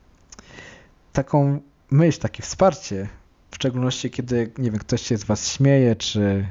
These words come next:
być może jesteście przez kogoś tam szydzeni w swoim środowisku. Yy,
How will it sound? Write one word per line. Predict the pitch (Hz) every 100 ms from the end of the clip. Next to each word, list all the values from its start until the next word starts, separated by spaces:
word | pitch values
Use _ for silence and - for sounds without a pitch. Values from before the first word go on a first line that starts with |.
| -
być | 113 110
może | 117 107 104 104 -
jesteście | 117 - - - 107
przez | 107 -
kogoś | 113 110 101
tam | 104
szydzeni | 90 104 143 139 113
w | -
swoim | - 110
środowisku. | 104 117 104 101 98 - 131 143 - _ - - - - - - - -
Yy, | 117 110 110 107 110 107